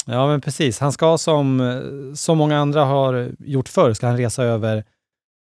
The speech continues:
eh, över, eh, Östersjön och, eh, vidare till Helsingfors och H J K.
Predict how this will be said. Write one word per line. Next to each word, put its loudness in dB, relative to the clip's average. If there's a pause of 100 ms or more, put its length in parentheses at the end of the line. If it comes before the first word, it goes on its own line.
(160)
eh, 2
över, 6
eh, 0
Östersjön -2
och, -8
eh, -2
vidare -2
till -4
Helsingfors 0
och -6
H 0
J 0
K. -4